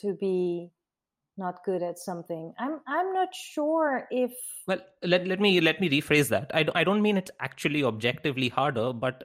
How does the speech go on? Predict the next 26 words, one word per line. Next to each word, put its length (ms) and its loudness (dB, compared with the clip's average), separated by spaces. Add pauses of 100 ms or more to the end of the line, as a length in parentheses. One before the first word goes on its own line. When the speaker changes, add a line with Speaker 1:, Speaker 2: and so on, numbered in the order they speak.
Speaker 2:
in 140 2
the 80 -2
sense 320 -2
of, 120 -2
like, 180 -2
we 80 -2
were 100 -2
talking 280 0
about 200 0
how, 220 2 (120)
what 240 0
the 80 -2
things 300 -2
we 80 0
permit 420 2
ourselves 540 0
to 140 -8
do. 120 -6
Speaker 1:
Right. 420 0 (200)
Speaker 2:
So 220 0
we 180 2
make 360 2
it 120 2
harder 420 2
thinking 420 -4
that 280 -10